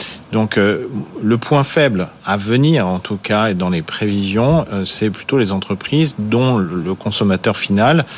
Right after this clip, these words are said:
c'est, euh, ah, le client, c'est le consommateur final. Modulo, ce que je vous disais, par exemple, sur l'industrie et les voitures, pourquoi les cycliques, ça marche bien en bourse et, et l'automobile, par exemple, parce qu'il y a, il faut produire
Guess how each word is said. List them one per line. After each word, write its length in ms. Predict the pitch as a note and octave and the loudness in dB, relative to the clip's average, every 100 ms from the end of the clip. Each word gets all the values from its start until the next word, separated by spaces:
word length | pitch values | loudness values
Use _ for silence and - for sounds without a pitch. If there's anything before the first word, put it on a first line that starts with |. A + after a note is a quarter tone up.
| - - | -12 -8
c'est, 520 | - - A2 B2+ B2 G#2+ | -6 0 2 4 2 0
euh, 420 | G#2 G2 F#2+ F2+ F2+ | -2 0 -2 -4 -6
ah, 120 | D#2+ | -6
le 120 | E2 E2+ | -4 -6
client, 400 | - G2 C3 D#3 | -2 2 2 2
c'est 140 | G2 | -2
le 60 | E2+ | -4
consommateur 520 | F#2+ - G2+ G2 A#2 | -4 0 0 0 -2
final. 380 | - G#2 F2+ D#2 - - - - - - - - | 0 2 2 -2 -12 -16 -16 -16 -16 -18 -20 -6
Modulo, 560 | G#2+ A2 G2 A2 D#3 F3+ | 0 2 4 4 4 2
ce 80 | - | -4
que 140 | G2 | -8
je 60 | G2 | -6
vous 80 | |
disais, 280 | F#2+ F#2 G#2+ | -4 0 -2
par 160 | G#2 F2 | 0 -4
exemple, 280 | F2 G2 G2 | -4 -6 -6
sur 140 | F#2 | -4
l'industrie 480 | F2 F2 E2 - G#2 | -2 -2 -4 -2 0
et 40 | |
les 100 | F2+ | 0
voitures, 400 | E2+ F2+ - D3 | 0 -2 0 -2
pourquoi 240 | D#3 - F2+ | -2 -4 -2
les 80 | E2+ | -2
cycliques, 380 | - - G#2+ | -4 -6 -6
ça 120 | - E2+ | -4 -2
marche 280 | F2 F2 | -2 -4
bien 200 | F2+ G2+ | 0 2
en 180 | G2+ F2+ | 2 2
bourse 460 | F2 F#2+ C#3 C#3+ F2+ | 2 4 2 0 -6
et, 400 | - - D2 F2+ | -10 -16 -8 -6
et 40 | |
l'automobile, 600 | F2 E2+ F2+ F2 F2 C3+ | -4 -4 0 0 2 0
par 120 | F#2+ F2 | 0 0
exemple, 240 | G2+ D3+ | 0 -2
parce 140 | - | -4
qu'il 160 | - G#2 | -4 -2
y 40 | A#2+ | -2
a, 60 | |
il 140 | G#2+ - | -4 -4
faut 200 | G2+ G2 | -4 -4
produire 560 | - - G2 G2 C#3 | -6 -4 -2 2 0